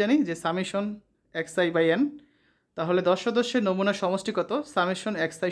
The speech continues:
সমান হচ্ছে এন এক্স বার, তার মানে টেন into নাইন পয়েন্ট ফাইভ, অর্থাৎ নাইনটি ফাইভ। তাহলে ফিফটিন মানের আরও একটি সদস্য নমুনায় অন্তর্ভুক্ত হয়, নমুনার সদস্য সংখ্যা হয়ে গেল তখন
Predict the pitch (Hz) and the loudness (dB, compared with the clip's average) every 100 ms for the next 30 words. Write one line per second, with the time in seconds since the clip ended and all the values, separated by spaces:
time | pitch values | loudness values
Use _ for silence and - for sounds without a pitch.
0 | 180 170 175 175 247 285 - _ _ _ | -4 -6 -6 -6 -8 -8 -12 _ _ _
1 | _ 165 185 262 - 165 - 156 160 294 | _ 0 2 2 0 -4 -4 -4 -2 -2
2 | - - 165 165 165 180 190 220 254 - | -6 -4 0 0 -2 0 2 2 0 -8
3 | - 160 160 285 190 156 151 147 143 147 | -8 -6 -4 -4 -2 0 0 0 -2 2
4 | 190 - - _ _ _ 147 139 214 220 | 0 0 -12 _ _ _ -8 0 0 2
5 | 160 160 156 - - - _ _ _ _ | 2 2 -2 -8 -14 -18 _ _ _ _
6 | _ _ 196 214 233 233 285 277 277 208 | _ _ 0 2 0 -2 2 4 4 4
7 | 190 175 208 214 233 220 233 233 247 190 | 4 4 4 0 -2 0 0 -2 0 0
8 | 185 202 185 185 196 202 202 202 185 220 | 2 2 2 0 -4 -4 -4 0 4 4
9 | 311 - 165 175 185 - 180 190 190 208 | 2 -4 -2 0 -2 -2 -4 -4 -6 -6
10 | 196 202 202 202 202 202 269 | -4 -2 0 0 -2 -2 -4